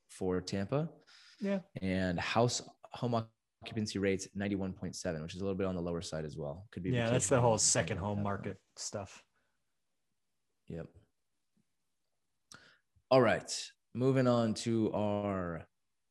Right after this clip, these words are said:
Speaker 1: qualitative stuff. So employment stats. Our largest employers in Tampa include Publix,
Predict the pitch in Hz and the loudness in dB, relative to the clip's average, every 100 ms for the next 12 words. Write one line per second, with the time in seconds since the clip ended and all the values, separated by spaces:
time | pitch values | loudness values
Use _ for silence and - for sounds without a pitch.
0 | _ - - 98 95 95 85 78 - 71 | _ -12 -4 0 0 -2 -4 -4 -4 -4
1 | - - 90 78 - - 95 90 131 127 | -2 0 0 0 -8 -8 -6 0 0 0
2 | - - 113 82 - - - _ - 98 | -2 0 0 0 -4 -10 -12 _ -4 -2
3 | 95 127 127 120 110 - 110 107 104 - | 2 2 2 -2 -4 0 2 2 0 -6
4 | 101 92 92 85 80 87 78 85 - 90 | -8 -6 -6 -6 -4 -4 -4 -6 -6 -4
5 | 85 - 104 101 101 95 - | -4 -2 0 2 2 0 -4